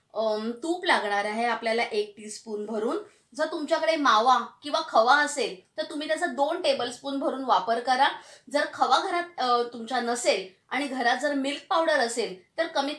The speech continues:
कमी चार टेबल, अ, टीस्पून भरून त्याचा तुम्ही वापर करा. त्याच्यानंतर आपल्याला लागणार आहे, अ, पीठ मळण्यासाठी म्हणजे बाहेरच्या कव्हरिंगसाठी. तर मी इकडे दोनशे ग्रॅम मैदा घेतलेला आहे.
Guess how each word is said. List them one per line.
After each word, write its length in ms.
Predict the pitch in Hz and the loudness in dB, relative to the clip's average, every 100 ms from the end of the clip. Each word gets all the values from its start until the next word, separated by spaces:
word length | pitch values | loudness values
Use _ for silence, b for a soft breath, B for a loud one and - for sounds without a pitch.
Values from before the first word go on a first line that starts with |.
| - | -2
कमी 200 | 320 330 | -2 -2
चार 400 | - 285 247 269 285 | 0 4 6 4 0
टेबल, 260 | 247 240 | 0 2
अ, 280 | 214 208 202 | 4 4 4
टीस्पून 540 | 202 247 240 - 269 | 0 -8 -10 -8 -6
भरून 260 | 269 247 247 | -4 -4 -4
त्याचा 180 | 233 247 | -4 -6
तुम्ही 260 | 254 240 | -8 -4
वापर 380 | 226 202 - 220 | 2 2 2 -4
करा. 320 | 220 226 269 403 B B B B - | -2 2 2 2 B B B B -6
त्याच्यानंतर 520 | 254 311 339 349 370 | -2 0 -2 0 2
आपल्याला 400 | 302 269 269 269 | 2 2 2 2
लागणार 420 | 262 247 254 269 | 2 0 2 2
आहे, 540 | 277 285 302 392 - _ - | 2 4 2 0 -8 _ 0
अ, 320 | 214 208 214 - - | 4 6 6 4 -4
पीठ 280 | 320 320 277 | -4 -4 -2
मळण्यासाठी 540 | 269 220 208 226 226 | -2 2 2 0 -6
म्हणजे 200 | 226 233 | -6 -4
बाहेरच्या 380 | 247 233 226 285 | -2 -2 -2 -2
कव्हरिंगसाठी. 720 | 285 233 233 233 240 202 180 | 0 0 2 -2 -4 -4 -4
तर 80 | 247 | -6
मी 100 | 269 | -6
इकडे 160 | 277 294 | -6 -6
दोनशे 420 | 240 208 220 330 | -4 -4 -4 -2
ग्रॅम 260 | 339 370 349 | 2 2 2
मैदा 280 | 220 220 | 2 2
घेतलेला 420 | 254 285 208 190 190 | 2 -2 -6 0 2
आहे. 300 | 196 247 | 2 -2